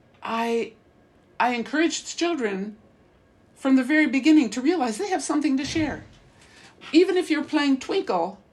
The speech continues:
or even if you're playing the rhythm to Twinkle, not even the fingers yet,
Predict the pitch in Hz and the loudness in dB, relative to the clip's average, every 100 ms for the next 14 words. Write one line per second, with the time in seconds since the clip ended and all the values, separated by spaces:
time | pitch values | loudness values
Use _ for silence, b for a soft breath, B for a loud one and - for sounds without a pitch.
0 | b b - 339 359 359 311 277 294 262 | b b 0 2 2 0 0 0 2 2
1 | 240 226 294 508 285 180 139 - - 175 | 2 0 2 2 0 -2 -8 -12 -8 -6
2 | - - - - 214 285 311 285 269 - | -6 -8 -12 -6 -2 2 2 2 -2 -2
3 | 349 330 254 196 170 147 - | 2 4 4 0 -4 -4 -6